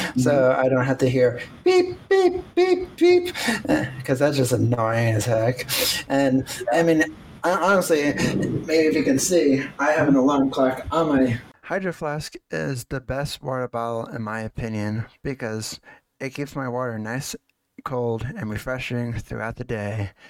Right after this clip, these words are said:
Speaker 1: And yes, I do drink a lot of water throughout the day, so even though it stays long-, colder for longer, I still like, uh, having a reusable water bottle like Hydro Flask because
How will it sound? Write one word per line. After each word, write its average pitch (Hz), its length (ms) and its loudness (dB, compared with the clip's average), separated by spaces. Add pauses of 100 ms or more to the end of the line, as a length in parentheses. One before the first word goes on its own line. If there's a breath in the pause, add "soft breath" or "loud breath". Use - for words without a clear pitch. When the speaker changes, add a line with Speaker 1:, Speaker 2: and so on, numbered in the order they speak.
(240 soft breath)
Speaker 1:
And 135 140 -6
yes, 143 240 -6
I 135 60 -6
do 165 160 -6
drink 147 220 -8
a 143 40 -6
lot 135 200 -4
of 123 80 -8
water 127 300 -4
throughout 113 340 -8
the 117 80 -6
day, 110 440 -4
so 110 400 -6 (680 soft breath)
even 135 220 -4
though 127 160 -4
it 117 60 -8
stays 143 340 -4
long-, 123 280 -8 (220)
colder 131 340 -6
for 117 140 -8
longer, 110 600 -6 (760 loud breath)
I 127 100 -8
still 135 220 -6
like, 120 260 -6 (520 loud breath)
uh, 110 260 -6 (400 loud breath)
having 117 680 -8 (440)
a 113 260 -6
reusable 117 800 -4 (280 loud breath)
water 143 260 -6
bottle 113 760 -6 (120)
like 143 260 -8
Hydro 135 280 -6
Flask 113 520 -8 (360 loud breath)
because 120 440 -6